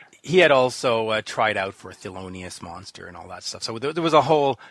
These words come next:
Red Hot Chili Peppers family thing going on. Um, yeah, so, so now that we got the, the music here out of the way for a second, l-, let's talk about,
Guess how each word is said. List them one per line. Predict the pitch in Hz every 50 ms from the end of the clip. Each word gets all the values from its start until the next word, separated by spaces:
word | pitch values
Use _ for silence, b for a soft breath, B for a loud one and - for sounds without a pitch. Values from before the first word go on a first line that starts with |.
| B B
Red | 131 120 131 131 127
Hot | 120 117 127 117 113 -
Chili | - - - 107 98 104
Peppers | 95 - - 95 - - 95 92 92 -
family | - - - 113 104 101 98 98 95 95 98 95 92 92 90 _
thing | _ - - - 104 95 95 95
going | 90 95 90 90 90 90
on. | 90 90 90 90 95 107 - -
Um, | 131 127 131 135 139 139 147 143 135 _ b b b b b b b b b b b b b b b b b -
yeah, | 185 190 190 180
so, | - - 226 220
so | 240 - 240 214 202 202
now | 208 202 208 220
that | 226 196
we | 185 170
got | 160 147 131 -
the, | 135 123 117 117
the | - 113
music | 107 107 107 110 107 101 107 98
here | - 117 98 90
out | 90 90
of | 90
the | 92
way | 90 92 90 92 95 98 -
for | _ - 87
a | 90
second, | - - 95 92 - - 98 - -
l-, | 117 - -
let's | - 180 208 208 - -
talk | - - - - - 147 131 127 131 - - -
about, | - 120 98 - 117 107 104 101 101 98 98 -